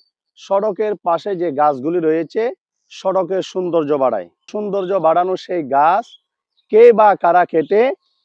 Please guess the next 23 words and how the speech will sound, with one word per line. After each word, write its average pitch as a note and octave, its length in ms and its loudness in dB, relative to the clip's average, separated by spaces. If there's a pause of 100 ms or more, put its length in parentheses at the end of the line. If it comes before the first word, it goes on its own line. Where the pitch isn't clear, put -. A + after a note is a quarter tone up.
এভাবে A#3 300 4
এই F#3 80 4
সড়কের F3 480 -4
পাশে E3 280 -4 (380)
ফেলে D#3 260 -2
রেখেছে। B2+ 380 -6 (580)
ঘটনাটি F#3 500 0
ঘটেছে F#3 380 -4 (480)
নিকলি F#3 400 -4
উপজেলার F3+ 540 0 (360)
সদর G3+ 380 -2
ইউনিয়নের G#3+ 560 -2 (480)
উপজেলার F3+ 680 2
প্রায় F#3+ 280 0 (120)
দেড়শো E3 440 -2
ফিট G3 240 -4 (160)
দূরেই E3 380 2 (680)
হাসপাতাল F3+ 560 -2
মোড়, G3 320 -2 (240)
অর্থাৎ D#3 300 -4
যে F#3 140 4
বেড়িবাঁধ F#3 480 2
রয়েছে, D3+ 380 0